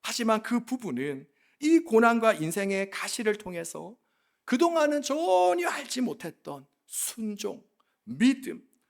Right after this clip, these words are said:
섬김, 사랑, 바로 이러한 것들을 더 깊이 깨닫게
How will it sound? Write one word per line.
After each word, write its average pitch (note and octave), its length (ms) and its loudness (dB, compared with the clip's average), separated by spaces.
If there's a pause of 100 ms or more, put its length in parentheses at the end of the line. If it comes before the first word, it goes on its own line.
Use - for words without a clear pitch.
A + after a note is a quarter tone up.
(120)
섬김, - 720 -8 (200)
사랑, - 600 -12 (440)
바로 G#3 180 -2
이러한 D4 340 4
것들을 D#3 720 -6 (160)
더 E3 300 -8
깊이 A3+ 600 -8 (160)
깨닫게 D#3 760 -8